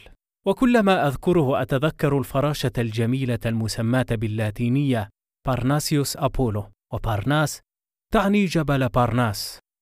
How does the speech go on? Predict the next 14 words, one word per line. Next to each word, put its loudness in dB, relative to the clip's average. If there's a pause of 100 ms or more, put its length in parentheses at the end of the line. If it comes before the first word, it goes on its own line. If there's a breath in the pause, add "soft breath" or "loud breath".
الذي -2
يوجد -2
فيه -2
الإله -2
اليوناني -2
أبولون -2 (360)
والسبع -4
جنيات، -2 (640)
والذي -2
إذا -4
اجتازه -2
أحد -4
من 0
الأدباء، 0